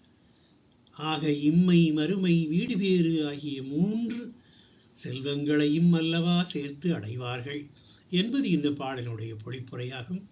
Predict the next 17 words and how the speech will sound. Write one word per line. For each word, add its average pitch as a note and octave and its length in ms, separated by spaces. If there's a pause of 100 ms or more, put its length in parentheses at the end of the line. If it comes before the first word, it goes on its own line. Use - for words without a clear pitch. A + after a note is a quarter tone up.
(2750)
ஆகவேதான் G3 720
இந்த D#3 260
பாடலுக்கு C#3+ 760
கீவாஜா D3+ 460
அவர்கள் A#2+ 440
மூன்று G3+ 520
செல்வம் D#3 500
என்று B2+ 320
தலைப்பிட்டு, A2 640 (1600)
எம்பிராட்டியினுடைய G3+ 1080
திருவாய்மொழியையும் E3+ 1200
திருமேனி F#3+ 540
மணத்தையும் D3 800
வண்ணத்தையும் D3+ 840
தியானம் C3 420
செய்கிறார் B2+ 480
ஆசிரியர், A2 580